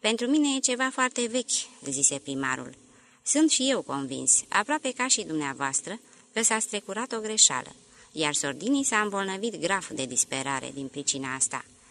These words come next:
Și primele instanțe de control, cărora le datorăm descoperirea sursei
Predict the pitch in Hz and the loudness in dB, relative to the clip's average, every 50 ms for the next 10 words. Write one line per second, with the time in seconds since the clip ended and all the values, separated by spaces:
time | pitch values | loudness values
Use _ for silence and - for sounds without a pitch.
0 | - - - - - - 165 160 - - 285 302 294 277 269 247 240 247 - - | -20 -20 -8 -2 0 0 0 0 0 2 2 2 2 2 0 0 0 0 0 0
1 | - 240 202 - - - 131 131 131 - 135 127 131 - - 143 151 180 233 - | -2 -2 -2 -4 -6 -8 -8 -10 -8 -8 -8 -8 -6 -4 -4 -4 -4 -4 -6 -10
2 | - - - - _ - - 208 202 202 196 196 185 180 185 175 160 170 170 165 | -16 -20 -20 -20 _ -2 0 2 2 2 2 0 0 0 -2 -4 -4 -4 -6 -4
3 | 170 165 170 226 285 240 156 139 139 139 - - 143 - - 139 139 143 135 135 | -4 -4 -2 0 0 0 0 0 0 0 0 0 -2 -4 -4 -6 -4 -4 -4 -6
4 | 135 143 - - 147 135 - - 143 135 | -4 -4 -4 -4 -2 -2 -4 -4 -4 -6